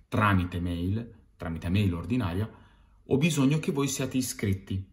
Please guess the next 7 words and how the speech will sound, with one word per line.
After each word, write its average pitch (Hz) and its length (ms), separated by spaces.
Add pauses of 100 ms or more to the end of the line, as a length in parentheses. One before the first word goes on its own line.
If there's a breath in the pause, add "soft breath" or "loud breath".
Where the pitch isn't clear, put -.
(1200)
Vi 107 120
ricordo 104 800
inoltre 113 920
che 92 300
tutto - 280
il 127 80
materiale 98 720